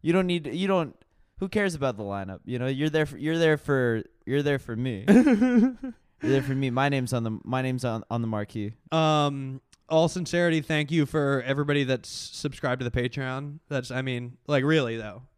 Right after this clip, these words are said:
Speaker 2: It's
Speaker 1: Oh,
Speaker 2: a,
Speaker 1: yeah, thank
Speaker 2: like,
Speaker 1: you.
Speaker 2: actual thank you. It's very cool. Um, it's, uh, you know, we spend a lot of time making this pod. Um, it's
Speaker 1: Yeah.
Speaker 2: good. G-, have some
Speaker 1: Thank
Speaker 2: support.
Speaker 1: you. Moreover, subscribe if you haven't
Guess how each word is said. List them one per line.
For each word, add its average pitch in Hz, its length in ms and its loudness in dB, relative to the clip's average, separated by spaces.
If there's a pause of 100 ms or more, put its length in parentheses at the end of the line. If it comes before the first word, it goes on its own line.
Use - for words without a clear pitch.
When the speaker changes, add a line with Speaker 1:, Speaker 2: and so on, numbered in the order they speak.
Speaker 2:
It's 127 120 -4
Speaker 1:
Oh, 127 60 6
Speaker 2:
a, 123 140 6
Speaker 1:
yeah, 117 40 2
thank 139 280 2
Speaker 2:
like, 156 120 2
Speaker 1:
you. 151 80 4
Speaker 2:
actual 151 360 4
thank 127 240 -4
you. 123 160 -2
It's 120 100 -4
very 143 200 -2
cool. 127 540 -2
Um, 117 580 -6 (760)
it's, - 220 -8
uh, 120 320 -2 (360)
you 127 100 -16
know, 120 200 -8 (140)
we 147 80 -6
spend 175 180 -2
a 175 40 0
lot 170 100 2
of 156 60 -2
time 156 360 -2
making 139 240 -4
this 123 140 -6
pod. 123 340 -2 (560)
Um, 107 580 -10 (800)
it's 120 80 -6
Speaker 1:
Yeah. 117 140 0
Speaker 2:
good. 110 340 -6
G-, 127 60 -10
have 123 180 -6
some 139 120 0
Speaker 1:
Thank 151 120 2
Speaker 2:
support. 151 260 4
Speaker 1:
you. 147 200 0 (520)
Moreover, 147 640 6
subscribe 113 540 -6
if 107 160 -14
you 104 300 -6 (120)
haven't 98 460 -10